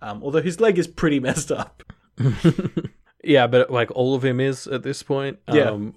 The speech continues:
Speaker 1: true.
Speaker 2: like, he just sort of, he just sort of lies there for a few hours until he can move.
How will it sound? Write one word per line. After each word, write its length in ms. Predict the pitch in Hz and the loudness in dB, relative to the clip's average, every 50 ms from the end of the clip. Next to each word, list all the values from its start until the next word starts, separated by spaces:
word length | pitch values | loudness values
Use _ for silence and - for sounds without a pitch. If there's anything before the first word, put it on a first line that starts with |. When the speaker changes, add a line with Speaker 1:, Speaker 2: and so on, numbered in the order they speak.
| - | -8
Speaker 1:
true. 200 | - 113 113 113 110 | -4 -2 -2 0 0
Speaker 2:
like, 180 | 123 117 110 | 0 -2 -2
he 80 | - 123 | -2 -6
just 220 | 110 120 120 - | -4 -4 -6 -4
sort 180 | - - 113 107 | 0 0 2 2
of, 240 | 110 110 104 - _ _ _ _ _ - | 2 0 -2 -6 _ _ _ _ _ -6
he 80 | 135 | -6
just 100 | 135 - | -4 -2
sort 100 | - 120 | 0 0
of 80 | 113 107 | 0 0
lies 320 | 107 101 104 110 113 110 | -2 -2 -2 -2 -2 0
there 140 | - 123 117 | 2 0 0
for 160 | 110 - - | 0 0 -6
a 60 | 117 | -10
few 280 | - - - 120 113 107 | -8 -6 -2 0 0 2
hours 380 | 107 107 107 113 110 107 - - | 2 2 2 2 2 0 -2 -6
until 300 | 117 110 - - 110 107 | -8 -6 -2 -2 0 0
he 80 | 107 | 0
can 160 | 101 - 110 | -2 -2 -2
move. 400 | 107 110 110 113 113 113 113 - | 0 2 2 2 2 0 -2 -8